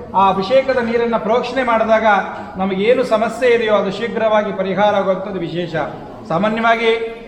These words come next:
ಕೆಲವೆಲ್ಲ ದೃಷ್ಟಿದೋಷಗಳಾಗ್ತಾ ಇರ್ತದೆ. ಏನಂತಂದ್ರೆ ನಾವು ಹೋಗುವಂಥ ಜಾಗದಲ್ಲಿ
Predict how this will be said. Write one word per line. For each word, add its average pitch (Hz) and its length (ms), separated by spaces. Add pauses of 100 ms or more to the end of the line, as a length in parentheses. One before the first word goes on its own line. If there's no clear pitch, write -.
(100)
ಕೆಲವೆಲ್ಲ 226 300
ದೃಷ್ಟಿದೋಷಗಳಾಗ್ತಾ 220 1000
ಇರ್ತದೆ. 196 420
ಏನಂತಂದ್ರೆ 220 380
ನಾವು 208 180
ಹೋಗುವಂಥ 220 320
ಜಾಗದಲ್ಲಿ 208 920